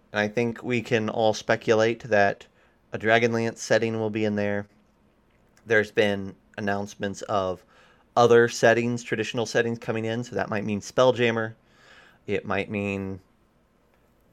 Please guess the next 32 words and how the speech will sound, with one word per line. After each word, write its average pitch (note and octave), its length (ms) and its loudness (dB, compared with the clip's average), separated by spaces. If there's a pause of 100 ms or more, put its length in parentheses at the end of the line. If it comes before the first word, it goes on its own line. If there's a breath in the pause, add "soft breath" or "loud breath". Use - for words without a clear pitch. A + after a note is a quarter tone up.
(280)
uh, G2+ 200 -6
probably G#2 300 0
not G#2+ 320 4
Greyhawk G#2+ 580 2
and G2 120 -8
probably G#2 240 0
not G2+ 260 0
Dark G#2 260 -2
Sun, G2+ 340 -2
but G#2+ 200 -8
something G#2 480 -4
in F#2+ 140 -8
those F#2+ 260 -4
veins. G2 600 -6 (1700 soft breath)
Uh, G2 240 0
but A2+ 160 4
we'll A#2+ 120 4
get C3+ 180 4
some B2 100 -4
settings. G#2+ 440 2 (480 soft breath)
Uh, G#2+ 280 8
I'm E3+ 180 0
curious G2+ 600 -4
for - 160 -10
you A#2 220 -6
fellas, G2 520 -2 (100)
um, F#2+ 340 -4 (1080)
which D3 220 -4
ones D3+ 220 0
do C3 80 -4
you B2 80 -2
think A2+ 300 -6